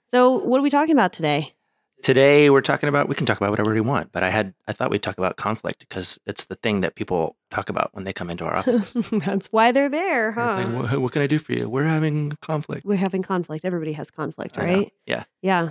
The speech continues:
Speaker 1: So what's so important? Why do you wanna talk about conflict?
Speaker 2: I, I, because I think there are a couple things that people really need to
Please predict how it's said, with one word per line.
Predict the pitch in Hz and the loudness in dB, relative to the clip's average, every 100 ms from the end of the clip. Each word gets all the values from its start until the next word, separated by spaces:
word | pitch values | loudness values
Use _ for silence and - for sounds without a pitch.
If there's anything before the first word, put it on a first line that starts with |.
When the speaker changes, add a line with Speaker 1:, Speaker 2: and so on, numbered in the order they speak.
| - | -4
Speaker 1:
So | - 226 214 | 2 4 4
what's | - 190 202 214 220 | 2 -2 -2 -2 0
so | |
important? | 208 - 208 170 180 | 0 0 -4 -2 -2
Why | 175 180 | -4 -4
do | 180 | -4
you | |
wanna | 170 170 | -4 -6
talk | 175 | -8
about | 165 - | -12 -8
conflict? | 175 185 90 101 _ _ _ _ _ _ _ - | -6 -6 -8 -12 _ _ _ _ _ _ _ -2
Speaker 2:
I, | 151 185 208 _ - | 0 0 -4 _ -8
I, | 135 | -6
because | 147 156 151 | -6 -4 -4
I | |
think | 143 175 180 | -2 -4 -2
there | 185 | 0
are | 165 | 0
a | |
couple | 147 139 139 | 0 0 -2
things | - 123 120 | 0 0 2
that | 113 | 0
people | - 120 117 107 | -2 -2 0 2
really | 101 104 | 2 2
need | 98 98 92 | 2 0 -2
to | - 98 92 92 - | -4 -2 -2 -4 -10